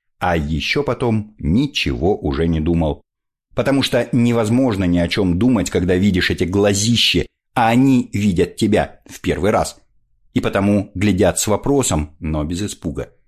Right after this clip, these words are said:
с любопытством – но без навязчивости, оценивая и даже как бы ставя отметку. Кажется, я получил тогда УД. Ну, в лучшем случае хор, но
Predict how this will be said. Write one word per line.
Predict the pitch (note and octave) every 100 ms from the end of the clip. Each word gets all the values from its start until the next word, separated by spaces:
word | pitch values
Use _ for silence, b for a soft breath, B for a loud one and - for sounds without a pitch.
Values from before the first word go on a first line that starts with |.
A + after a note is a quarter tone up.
| _ _
с | -
любопытством – | C3+ B2+ G#2+ - A2 C3 - E2+ C#2 - _ _ -
но | F#2+ D2+ D2
без | D2+ D2+
навязчивости, | E2+ A2 G#2 - D2+ B1 - - - _ _ _
оценивая | - C3 - D#3+ D3 B2 F#2 D2+ - _ _
и | C3
даже | A#2+ D3+ C#3+ C3+
как | D#3 C#3+
бы | B2
ставя | A#2+ - B2+ B2+
отметку. | B2 C3 A2 D#2+ C2 C#2 _ _ _ _ _ _ _
Кажется, | A2 G2+ - G#2+
я | F2+ F2 G2
получил | F#2 - G2 F#2 E2+ - F#2 F2
тогда | - F2 E2+ F#2+ - - _
УД. | A2 F2 D#2 - - - - - - - -
Ну, | D3+ D3+ -
в |
лучшем | F2+ G#2 - D#2+
случае | - F#2+ - F2+ F2+ -
хор, | - - D2+ - - - _ _ _ -
но | F2+ E2+ -